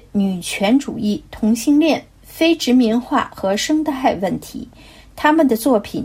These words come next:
植根于独特的精神形式、脆弱的文化遗产和思辨愿景的历史。二战之后，弗兰克·霍瓦特为时尚摄影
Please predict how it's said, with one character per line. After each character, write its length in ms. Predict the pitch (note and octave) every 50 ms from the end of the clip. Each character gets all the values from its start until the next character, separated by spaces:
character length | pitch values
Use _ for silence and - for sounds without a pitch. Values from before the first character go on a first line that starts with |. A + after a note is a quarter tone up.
| - -
植 160 | - - G#3+
根 220 | A3 A3+ B3+ C4 C4
于 200 | A#3 G#3+ G#3 G#3+
独 260 | - - F#3+ F#3+ A3+
特 220 | B3+ - - D#4 A3
的 120 | - -
精 260 | - - - C4+ C#4+
神 180 | D4 - G3+ G#3+
形 320 | A3+ A3+ - - - -
式、 280 | G#3 - - - A#3+ - - - - - -
脆 260 | - - - C4 A#3
弱 240 | A#3 B3 A#3+ G#3 -
的 140 | - - -
文 180 | G#3 - -
化 180 | A3 - G#3+ G3
遗 200 | E3 - A3 A3+
产 280 | - - - - - - - -
和 340 | - - - G3 F#3+ G3 -
思 300 | - - - - - E4 D4+
辨 280 | - E4 E4+ C#4 A3
愿 240 | A#3+ C#4 C#4+ B3 G3
景 180 | F#3+ - - - -
的 120 | - - -
历 200 | - F#3+ F#3 -
史。 300 | - - - - - - - _ _ - _ _ - - -
二 180 | - D#4+ D4+ D4+
战 220 | D#4 D4 C4+ C4
之 140 | C4+ D4+ D#4
后， 260 | D4+ - E4+ - - -
弗 120 | - -
兰 240 | B3 B3 B3+ C#4+ D4
克· 220 | - - - E4 G#3+ -
霍 280 | - - D#4+ D4 C4+
瓦 200 | A3+ F3+ - - -
特 320 | - - - D4+ G#3+ - - -
为 340 | - A3+ B3+ A#3+ G3+ F3 -
时 220 | - - - G3
尚 320 | G3+ - - D#4 C4+ A3 A3
摄 180 | - - A#3+
影 220 | F#3 F3 - -